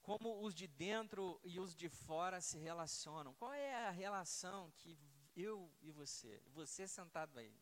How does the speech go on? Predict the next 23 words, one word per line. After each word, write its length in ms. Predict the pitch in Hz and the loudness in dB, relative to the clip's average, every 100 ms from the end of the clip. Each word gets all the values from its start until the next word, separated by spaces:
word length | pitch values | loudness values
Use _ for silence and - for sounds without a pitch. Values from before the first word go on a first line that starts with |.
| - - - - - - - | -20 -20 -20 -20 -20 -20 -20
você 440 | 139 165 165 - 208 | -4 2 4 4 2
que 360 | - 214 190 | 2 -2 0
deixou 600 | 143 170 147 - 185 185 156 | 0 0 0 0 2 2 0
aí 360 | 147 160 131 113 - - - - - - - - - - - - - - - - | -2 -4 -6 -10 -20 -20 -20 -20 -20 -20 -20 -20 -20 -20 -20 -20 -20 -20 -20 -10
de 200 | 139 147 | -6 -2
descansar 760 | 156 - 156 127 - 127 120 | 0 0 0 0 2 2 2
hoje, 340 | 113 98 - - - - - - - - 143 | -2 -6 -12 -18 -20 -20 -20 -20 -20 -14 -4
você 240 | 135 180 | -2 -2
que 140 | 180 175 | -2 -2
deixou 580 | 175 151 156 160 160 | -2 -2 -2 0 0
de, 500 | 135 139 143 131 120 104 107 - - - - - - - - - - - - - | -2 -6 -4 -4 -4 -8 -16 -20 -20 -20 -20 -20 -20 -20 -20 -20 -20 -20 -20 -18
de 180 | 123 147 | -10 -4
ir 160 | 151 | -2
pra 160 | 165 160 | 2 2
algum 240 | 143 151 175 | 2 -2 -10
lugar, 380 | 139 117 95 - - - - - | -4 0 -2 -4 -18 -20 -20 -20
que 80 | 147 | -4
deixou 320 | 156 - 180 | -4 -2 -6
de 120 | 160 | -8
curtir 280 | 180 151 170 | -8 -6 -4
o 60 | |
seu 160 | 160 170 | -4 -4
feriado, 560 | - 165 147 127 110 | -6 -4 2 4 4